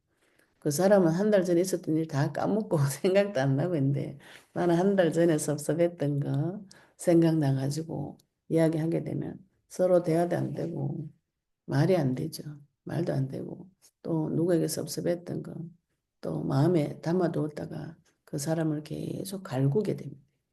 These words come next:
문제가 점점, 점점 커집니다. 작은 문제를 키우지 마시고 내 속에 있는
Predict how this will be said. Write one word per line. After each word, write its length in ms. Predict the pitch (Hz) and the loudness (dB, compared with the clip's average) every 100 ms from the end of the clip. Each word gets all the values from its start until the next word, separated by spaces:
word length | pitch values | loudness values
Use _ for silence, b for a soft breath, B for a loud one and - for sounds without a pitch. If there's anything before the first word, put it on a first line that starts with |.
| _ _ _ B B B _ | _ _ _ B B B _
문제가 600 | 165 190 185 143 151 156 | 6 8 8 6 2 0
점점, 480 | 143 139 139 139 143 | -2 0 2 2 0
점점 460 | 143 143 160 170 | 0 -2 -2 -6
커집니다. 800 | 165 214 208 202 190 185 151 - _ _ _ _ _ | -4 -2 0 0 0 -2 -8 -14 _ _ _ _ _
작은 440 | 143 160 202 196 | -2 0 2 2
문제를 560 | 160 165 160 143 143 143 | 4 2 0 0 -2 -2
키우지 360 | - 254 214 156 | -2 -2 0 -4
마시고 840 | 147 151 190 - 156 151 156 139 139 b b _ _ | -6 -8 -10 -10 -12 -10 -10 -10 -12 b b _ _
내 260 | - 139 143 | 0 2 2
속에 320 | 143 170 170 | 2 0 2
있는 800 | 139 135 147 151 139 147 147 143 | 2 2 0 0 0 0 -4 -10